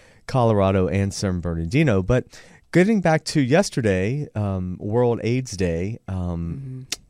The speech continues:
Speaker 1: it's been, you know, for me, I'm fifty-one, and so I sort of,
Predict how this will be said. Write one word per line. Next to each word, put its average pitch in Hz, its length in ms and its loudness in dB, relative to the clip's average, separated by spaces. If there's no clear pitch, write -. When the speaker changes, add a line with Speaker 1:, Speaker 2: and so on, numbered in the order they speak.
Speaker 1:
it's 127 280 -2
been, 196 480 2
you 170 140 2
know, 143 200 4
for 139 160 -4
me, 165 260 0
I'm 165 160 0
fifty-one, 113 880 -2
and 107 180 -2
so 127 260 -2
I 170 160 -2
sort 220 260 -4
of, 156 260 -4